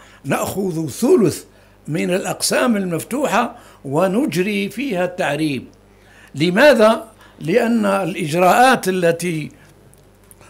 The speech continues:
اتبعت في ذلك الوقت هو إحصاء ما نستطيع تكوينه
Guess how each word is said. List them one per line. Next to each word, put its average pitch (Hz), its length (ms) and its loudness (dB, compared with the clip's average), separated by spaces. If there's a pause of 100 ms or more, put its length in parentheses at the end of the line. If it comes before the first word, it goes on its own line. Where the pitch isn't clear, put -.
اتبعت 233 640 4
في 185 120 -4
ذلك 165 380 4
الوقت 135 400 -6 (500)
هو 277 140 -2
إحصاء 247 1000 6 (320)
ما 180 240 4
نستطيع 226 920 2
تكوينه 233 880 0